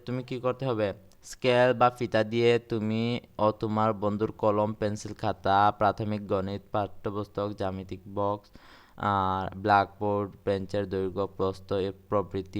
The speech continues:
মেপে একে অন্যকে বলি। আচ্ছা, বলছে দৈর্ঘ্য আর প্রস্থ মাপার জন্য খাতার দৈর্ঘ্য, ধরো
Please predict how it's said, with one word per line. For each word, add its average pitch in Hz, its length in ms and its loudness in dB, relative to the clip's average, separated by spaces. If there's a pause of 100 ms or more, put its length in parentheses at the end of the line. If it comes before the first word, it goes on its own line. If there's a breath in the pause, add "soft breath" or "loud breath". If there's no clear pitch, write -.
(120)
মেপে 95 300 -4 (260)
একে 92 260 -8
অন্যকে 101 360 -6 (120)
বলি। 87 220 -4 (1300 soft breath)
আচ্ছা, 90 180 -6 (100)
বলছে 107 200 0 (160)
দৈর্ঘ্য 120 360 4
আর 135 140 4
প্রস্থ 113 200 0 (120)
মাপার 95 280 -2
জন্য 95 140 -4 (160)
খাতার 123 340 4 (100)
দৈর্ঘ্য, 95 280 2 (420 soft breath)
ধরো 117 160 4